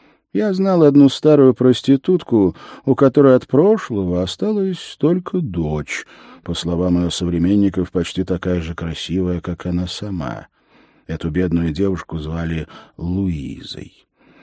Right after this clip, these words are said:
Мать постоянно напоминала ей, что она обязана заботиться о матери в старости, так же, как мать заботилась о ней в детстве, и, исполняя приказания матери,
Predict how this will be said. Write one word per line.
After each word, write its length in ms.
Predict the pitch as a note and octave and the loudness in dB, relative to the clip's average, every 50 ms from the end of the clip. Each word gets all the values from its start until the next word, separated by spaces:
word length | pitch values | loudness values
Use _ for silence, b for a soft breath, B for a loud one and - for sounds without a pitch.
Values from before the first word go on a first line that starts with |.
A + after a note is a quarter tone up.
| b b b | b b b
Мать 320 | - F#3+ A3 G#3 F3 - - | 2 2 2 2 -2 -4 -4
постоянно 640 | E3+ D3 - - C#3 C#3 D3+ E3+ F3+ E3+ D#3 C3+ | -4 -4 -2 0 0 0 0 0 0 2 4 4
напоминала 640 | B2 A#2+ A2 - A2 G#2+ A2 G#2+ A2 B2+ C#3 C3+ C3 | 4 4 2 2 2 2 4 4 4 4 4 4 4
ей, 260 | A#2+ A#2 A2+ A2 G#2 | 4 2 2 2 0
что 240 | F2+ - - F#2 F#2+ | -2 -4 -4 -4 -2
она 200 | G#2+ G#2+ G#2+ A2 | 0 0 0 0
обязана 440 | A2 E2 F#2 A2+ A#2+ B2 A#2+ A#2+ A#2 | 0 2 2 0 2 2 2 2 4
заботиться 840 | A2+ C3 B2+ G#2+ G2+ A2+ B2 C3 C3 - C#3 C3 - - C#3 C3+ | 4 2 2 4 4 4 6 4 4 0 -4 -10 -8 -6 -4 -2
о 40 | C3+ | 0
матери 420 | B2+ B2 B2 B2 A2+ - B2 B2 A#2 | 0 0 -2 -2 -4 -4 -6 -6 -6
в 80 | - | -8
старости, 800 | - - F2 G#2 A#2+ B2+ B2 B2 A#2+ - - - B2 B2 A#2 - B B B B B | -8 -6 -4 -2 -2 0 0 -2 -2 -4 -4 -2 0 0 0 0 B B B B B
так 180 | F#2 F#2 E2+ | -6 -6 -6
же, 100 | D#2+ E2 | -6 -8
как 220 | - E2 D#2 - D2 | -8 -8 -8 -8 -8
мать 360 | C2+ D2+ G2+ B2+ C3+ A#2 G2 | -6 -2 0 0 0 0 -2
заботилась 580 | E2+ F2+ D#2+ D2+ F2+ F#2 - F#2 G2+ F#2+ - | -2 -4 -2 -2 -4 -4 -2 -4 -4 -4 -2
о 60 | F#2 G2 | 0 0
ней 120 | A#2 B2+ | 2 2
в 80 | B2+ B2 | 2 2
детстве, 760 | B2+ B2 A#2 A#2 A#2 A2 - - - B2 B2 B2+ C3 C3 - B B B B B | 4 4 4 4 2 0 -2 -4 -2 -2 0 0 -2 -4 -6 B B B B B
и, 160 | E2+ F2+ F2+ | -2 0 0
исполняя 640 | F2 - - - F2+ F2 E2 E2 E2+ F#2+ G#2 F#2+ F2 | 0 -2 -4 -6 -4 -4 -2 -4 -2 -2 -4 -4 -4
приказания 720 | - E2+ E2+ - - F2 D#2 D2+ F#2 G2 F#2 F2 E2+ E2+ | -6 -8 -8 -8 -8 -8 -6 -6 -4 -2 -2 -2 -2 -2
матери, 640 | D#2+ E2 G#2 A#2+ A#2+ G2+ - G#2+ G#2+ G#2 G2 F#2 - | -2 -2 -2 -2 -2 -2 -2 0 2 2 2 0 -2